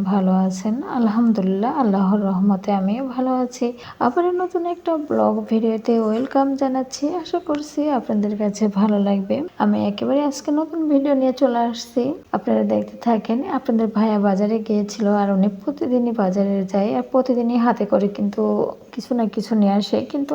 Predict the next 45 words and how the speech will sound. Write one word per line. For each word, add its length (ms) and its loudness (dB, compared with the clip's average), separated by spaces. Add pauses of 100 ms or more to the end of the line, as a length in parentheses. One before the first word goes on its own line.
(100)
আপনাদের 320 -4
সাথে 240 -2
ওইগুলো 260 4 (400)
এভাবে 340 4
করে 140 2 (100)
শেয়ার 200 4 (100)
করা 180 4 (120)
হয় 280 4
না। 80 2 (300)
তা 60 0 (120)
আজকে 260 0 (180)
যে 100 2 (640)
গেলে 240 8
পরে 200 2
কিন্তু 140 -2 (100)
মাছ 180 4 (140)
নিয়ে 200 6
আসেই, 260 2 (300)
অনেক 180 4 (140)
মাছ 140 2 (100)
নিয়ে 180 4
আসছে, 220 0
এর 160 4
মধ্যে 280 0
আমি 200 2
আপনাদের 320 2
সাথে 160 0 (100)
শেয়ার 200 4 (120)
করি 240 2
না 120 4
ওইগুলো। 280 0 (260)
তা 160 0
যাই 140 2
হোক, 140 -2 (100)
আজকে 280 -2
আবার 240 2
নিয়ে 180 2
আসতে, 180 -4 (100)
তা 80 2
ভাবলাম 460 2 (160)
দেখি 300 -2
কি 100 2 (120)
মাছ 140 0 (120)
নিয়ে 200 2
আসছে, 280 -4